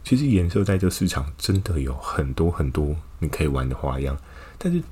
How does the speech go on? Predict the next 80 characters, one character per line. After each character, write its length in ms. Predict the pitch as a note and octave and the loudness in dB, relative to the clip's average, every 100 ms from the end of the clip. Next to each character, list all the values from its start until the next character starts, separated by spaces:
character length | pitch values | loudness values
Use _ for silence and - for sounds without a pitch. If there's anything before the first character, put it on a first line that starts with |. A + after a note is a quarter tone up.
| - | -2
多 200 | B2+ B2+ | 0 2
半 260 | C#3 A2 D#2 | 2 0 0
啊， 160 | C#2+ - | -2 -2
大 100 | G#2 | -2
家 80 | |
都 100 | G#2 - | -2 -2
不 100 | F2 | -4
会 220 | - C#3+ | 0 0
想 240 | - C#2+ C#2 | 0 -2 -2
要 180 | D2+ E2+ | -2 -4
从 340 | - C#2+ C#2+ D#2+ | -8 -6 -4 -2
这 140 | F2 | 2
个 100 | F2 | 2
点 260 | E2+ C2+ F#2 G2 | 2 0 -2 -2
去 160 | - | -4
介 240 | - E2 D2 | 0 0 0
入 260 | D2 B1 | -2 -4
哦， 100 | G2 - - | -8 -10 0
因 120 | G#2 | 2
为 160 | G2+ F#2 | 2 2
就 120 | G2 | 0
会 120 | F2+ | 0
觉 160 | F2 D2+ | 2 0
得 180 | D2+ - | -2 -2
就 120 | F#3+ | -4
只 140 | - | 2
是 60 | F#2 | 4
不 100 | - | 4
同 180 | A2 F2+ | 4 4
颜 160 | F2 | 2
色 200 | F#2 A2+ | 2 2
而 40 | F#2 | 4
已 160 | D#2+ | 2
啊， 140 | C#2 C2 | 0 -2
我 140 | C2+ | -2
为 80 | G2+ | -2
什 60 | G2+ | -2
么 100 | F2 | -2
会 120 | F2 - - | -4 -8 -8
卖 220 | G#2+ F#2+ | 0 0
比 100 | D2 | 0
较 100 | - | -6
贵？ 280 | - - G#2+ - | -4 -4 -4 -4
但 80 | G3 | 2
是 80 | G3 | 4
你 120 | A#2+ | 4
可 100 | - | 4
以 60 | E2 | 0
试 340 | - - C#3 | 0 0 2
试 180 | - C#3 | 0 -4
看 240 | - C#2 | -4 -4
呢。 80 | C#2 - - | -4 -8 2
如 120 | F#2 | 4
果 120 | A#2 | 4
你 100 | G2+ | 2
今 180 | D#2+ E2+ | 2 2
天 280 | F2 F2 F2+ | 2 2 -2
不 120 | - | 0
管 160 | D#2 D#2 | 0 -2
是 120 | - | -2
在 100 | D#2 | -2
虾 240 | - C#2 | -2 -4
皮 160 | C#2+ - | -4 -6
还 80 | D#2+ | 0
是 100 | F2+ | 2
你 80 | D2 | 2
在 140 | D2 | 0
各 180 | - F2+ | 4 4
个 80 | D2+ | 4
大 200 | D2+ C#2 | 0 0
平 160 | D2 | -4
台， 180 | - F2 - | -6 -6 -2
嗯， 160 | D#2+ - - - | -2 -4 -14 0
maybe 240 | A2+ B2+ | 2 4
可 160 | G#2+ F#2+ | 2 2
以 60 | E2 | 0
尝 240 | - C#2 | -2 -2
试 160 | - D#2 | -4 -4
看 220 | - C2+ | -4 -4
看 200 | D2+ | -4